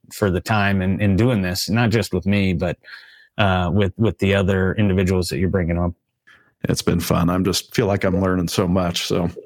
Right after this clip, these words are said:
Speaker 2: um, the feeling's mutual on that with you. All right, rapid fire. You can't,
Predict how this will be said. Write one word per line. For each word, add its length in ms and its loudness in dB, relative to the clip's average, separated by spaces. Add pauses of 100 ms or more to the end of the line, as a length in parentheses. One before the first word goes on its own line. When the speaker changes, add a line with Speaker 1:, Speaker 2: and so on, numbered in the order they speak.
(100)
Speaker 2:
um, 460 -2 (560)
the 80 -12
feeling's 320 2
mutual 320 0
on 100 0
that 160 2
with 160 -2
you. 100 0 (360)
All 100 2
right, 120 0
rapid 320 -2
fire. 240 2
You 120 -2
can't, 280 -2